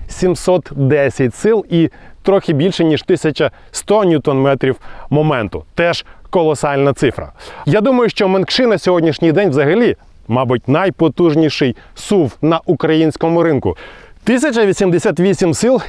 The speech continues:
це майже Bugatti Veyron, але вони відрізняються концептуально, не тільки тому, що це пікап, а це сув,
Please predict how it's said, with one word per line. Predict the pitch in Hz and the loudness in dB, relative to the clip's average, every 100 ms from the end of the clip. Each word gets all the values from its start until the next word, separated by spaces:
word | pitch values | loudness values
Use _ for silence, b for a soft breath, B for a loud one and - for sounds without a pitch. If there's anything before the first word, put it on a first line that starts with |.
| - | -6
це | - 170 | 0 2
майже | 160 170 190 147 165 | 2 2 2 2 2
Bugatti | 147 156 139 160 143 156 | 2 2 2 0 0 0
Veyron, | 151 156 202 269 | 2 2 2 2
але | 170 170 165 | 0 2 2
вони | 143 156 233 | 2 2 2
відрізняються | 185 151 139 151 170 170 165 143 160 - B - | 2 0 2 2 2 2 2 0 -2 -4 B -4
концептуально, | 160 165 - - 196 165 120 98 | -2 0 0 -2 0 0 0 -2
не | 98 | -4
тільки | 381 202 131 | -2 -2 0
тому, | 139 131 | 0 0
що | - 123 | 0 -2
це | 131 127 | -2 0
пікап, | 127 - 113 - B B - | -2 0 -2 -2 B B -6
а | 127 | -6
це | - 120 113 | -2 -2 0
сув, | - 107 | 0 -2